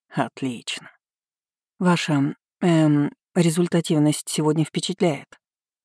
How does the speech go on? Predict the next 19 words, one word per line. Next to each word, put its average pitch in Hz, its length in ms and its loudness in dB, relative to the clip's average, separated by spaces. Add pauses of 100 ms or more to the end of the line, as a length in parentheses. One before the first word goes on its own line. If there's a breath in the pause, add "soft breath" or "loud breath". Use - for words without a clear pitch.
(160)
Опять - 340 -8
что-то - 320 -6
про 139 140 -4
мою 135 280 0
результативность 139 840 -2
втирает. - 580 -8 (720)
Я 151 140 -6
слегка - 380 -4
подался 143 420 -4
вперёд. 143 380 -4 (1120)
«О, 135 280 0 (300)
я 143 160 0
всегда 175 320 -2
выкладываюсь 151 500 0
по 147 140 0
максимуму. 135 560 -2 (760)
Особенно, 143 540 2
когда 139 300 0
чувствую, 135 640 -6